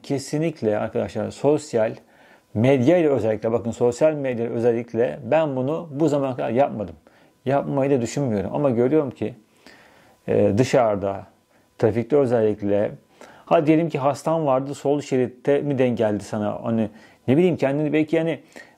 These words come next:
hastayla görüşeceksen de hani yani tabii görüşmek kesinlikle yanlış. Bu bir doğru bir şey değil. Telefonla görüşmek trafikte. Hadi,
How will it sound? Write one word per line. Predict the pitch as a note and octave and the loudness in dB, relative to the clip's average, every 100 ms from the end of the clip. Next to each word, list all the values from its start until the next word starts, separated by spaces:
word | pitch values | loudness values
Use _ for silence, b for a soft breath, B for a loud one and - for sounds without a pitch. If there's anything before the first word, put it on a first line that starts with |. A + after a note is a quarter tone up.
| - | -20
hastayla | - B2 B2+ - _ - D#3 F3 | -2 -2 -2 -6 _ -2 2 2
görüşeceksen | D#3+ C#3 C#3+ - F3 - D#3+ | 2 2 0 -2 -4 -2 -4
de | C#3 | -4
hani | C3+ - - - b b b - | -6 -8 -12 -20 b b b -2
yani | B2+ C3+ - | 0 0 0
tabii | D3 D3 | 0 2
görüşmek | A#2+ C3 C3+ E3 - | 2 2 2 -2 -2
kesinlikle | D3 F3 D3 | -2 -2 2
yanlış. | C#3+ D3+ D#3+ - - | 2 2 -2 -6 -8
Bu | B2+ | -2
bir | D3 D3+ - b b b b b b | 0 0 -4 b b b b b b
doğru | C3+ C#3+ D#3+ | 2 4 2
bir | |
şey | E3 D#3+ D3 | 2 2 2
değil. | D#3+ G#2 | 0 -2
Telefonla | - B2 C#3 C3 | -2 -4 -2 -2
görüşmek | B2 A#2 - A#2 G2+ - | -2 -2 -2 -4 -6 -6
trafikte. | A#2 G#2+ G2+ C3 | -4 -2 0 0
Hadi, | A2+ C#3+ | 2 0